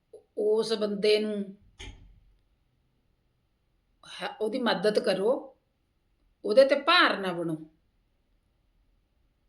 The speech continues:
ਤੇ ਵੀ ਤੁਸੀਂ ਖਾਲੀ ਕਿ ਜੇ ਕਿਤੇ ਜਾਂਦੇ ਹੋ ਰਿਸ਼ਤੇਦਾਰੀ 'ਚ ਤਾਂ ਚੁਕੰਨੇ ਹੋ ਕੇ ਰਹੋ,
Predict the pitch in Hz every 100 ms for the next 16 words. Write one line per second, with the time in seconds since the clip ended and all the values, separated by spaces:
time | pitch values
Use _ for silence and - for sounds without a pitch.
0 | _ _ _ _ _ _ _ 185 180 170
1 | - _ _ _ _ _ _ _ _ _
2 | _ _ _ _ _ _ _ 339 208 220
3 | 220 233 - 233 220 214 202 190 - -
4 | - - 214 208 208 220 220 214 208 208
5 | - 202 196 196 208 220 226 247 220 214
6 | 202 208 226 226 220 - 226 226 226 233
7 | 285 269 240 285 320 - _ _ _ _
8 | _ _ _ _ _ _ _ _ - 233
9 | 240 233 240 208 214 226 202 185 214 233
10 | -